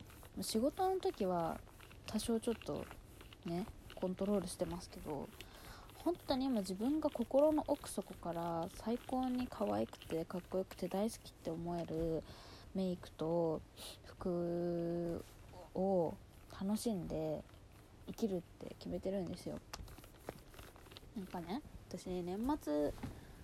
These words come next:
去年の十一月の九日ですね。ぜ-、全然忘れないわ。一生忘れない気がする。わからん。わからんわ。一ヶ月経ったら忘れてるかもしれないけど、今のところ忘れてない。十一月九日に前の彼氏と別れたんですよ。前の前か。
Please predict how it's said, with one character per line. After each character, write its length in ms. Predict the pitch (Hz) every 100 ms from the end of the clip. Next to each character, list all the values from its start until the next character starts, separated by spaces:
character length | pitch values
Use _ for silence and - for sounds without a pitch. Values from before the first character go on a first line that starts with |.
| - - - -
去 80 | 294
年 180 | 262 190
の 80 |
十 120 | 185 190
一 200 | - 247
月 220 | 247 233
の 80 | 240
九 160 | 214 - 202 220
日 140 | 226
で 120 | 226 226
す 80 |
ね。 260 | 175 - 180 - - - - - -
ぜ-、 160 | 170 170 - - -
全 200 | 247 233
然 160 | 233 233
忘 180 | 226
れ 100 | 220
な 120 | 208 185
い 60 |
わ。 160 | 143 170 - - - - - - - - - -
一 140 | 208
生 180 | - 262
忘 260 | 262 247
れ 80 | 247
な 120 | 240
い 40 | 226
気 120 | 214
が 40 |
す 120 | 214 190
る。 80 |
わ 100 | 202
か 120 | 208 247
ら 140 | 208
ん。 60 | - - - - - -
わ 100 | 208
か 80 | 233 -
ら 80 | 254
ん 80 |
わ。 140 | 185 - -
一 140 | - -
ヶ 100 | 262
月 140 | 233
経 60 | 196
っ 40 |
た 120 | -
ら 60 | 165
忘 40 |
れ 60 | 185
て 120 | -
る 20 | 185
か 80 |
も 80 | 170
し 60 | 180
れ 60 |
な 40 | 165
い 20 |
け 60 | 165
ど、 80 |
今 180 | 175 226
の 120 | 262
と 100 | 254
こ 80 | 254
ろ 100 | 240
忘 160 | 220 226
れ 100 | 214
て 120 | 220
な 80 | 202
い。 60 |
十 100 | 175
一 160 | 214 254
月 180 | 262 -
九 140 | 226
日 380 | 220 226 220 214
に 60 | 196
前 180 | 196
の 100 | 233
彼 160 | 254 240
氏 80 | 220
と 80 | 165
別 180 | -
れ 60 | 185
た 120 | -
ん 60 | 160
で 60 |
す 60 | 175
よ。 60 | -
前 240 | 185 226
の 100 | 311
前 240 | 311 330 214
か。 200 | -